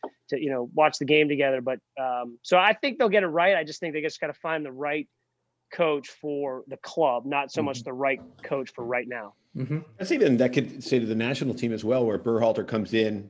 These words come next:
Speaker 3: tries to establish a system, but there's pressure to win right away as
Speaker 1: Mm-hmm.
Speaker 3: well as you're checking out new players, as you're building a roster. So,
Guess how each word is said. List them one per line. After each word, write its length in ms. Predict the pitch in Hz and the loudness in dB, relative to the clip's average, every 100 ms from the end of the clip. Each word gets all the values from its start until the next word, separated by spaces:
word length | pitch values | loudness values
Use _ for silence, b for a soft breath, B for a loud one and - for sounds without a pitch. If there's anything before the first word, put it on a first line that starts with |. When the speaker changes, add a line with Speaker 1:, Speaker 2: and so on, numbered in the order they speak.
| - - | -18 -4
Speaker 3:
tries 240 | 113 113 | -2 0
to 60 | 127 | -2
establish 380 | - 120 113 - | 0 0 0 -4
a 60 | |
system, 540 | - 139 131 110 120 B B B B B _ | 0 2 2 -2 -4 B B B B B _
but 100 | 117 | -2
there's 120 | - | 0
pressure 240 | - 123 120 | 2 2 2
to 80 | |
win 240 | 110 120 117 | 6 6 6
right 200 | 110 113 | 4 6
away 380 | 110 117 117 117 | 6 6 6 6
as 200 | 113 113 | 4 4
Speaker 1:
Mm-hmm. 80 | 135 | 4
Speaker 3:
well 280 | 107 110 147 | 6 4 4
as 240 | 135 139 135 | 4 4 2
you're 80 | |
checking 320 | - 127 131 120 | 0 0 2 0
out 140 | 120 | 4
new 160 | 120 120 | 2 4
players, 420 | - 113 113 113 | 4 4 4 2
as 220 | 120 120 | 0 0
you're 100 | 120 | 0
building 300 | 123 117 113 | 0 0 -2
a 40 | |
roster. 300 | 107 110 - | -2 -4 -6
So, 260 | 110 123 | -4 -2